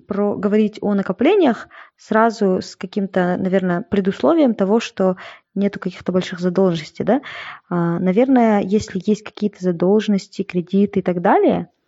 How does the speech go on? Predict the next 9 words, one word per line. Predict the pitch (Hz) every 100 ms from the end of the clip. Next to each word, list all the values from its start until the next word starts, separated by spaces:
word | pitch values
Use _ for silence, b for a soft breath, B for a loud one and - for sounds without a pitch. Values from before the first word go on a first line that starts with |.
| _ _ -
то | 220 247 233
лучше | 196 214 - - 185 175
сначала | 196 - 185 175
расплатиться, | 180 - 180 277 294 -
убедиться, | 196 185 196 202 185
что | - 175 165
таких | - 180 180
задолженностей | 180 175 170 160 165 -
нет, | 175 214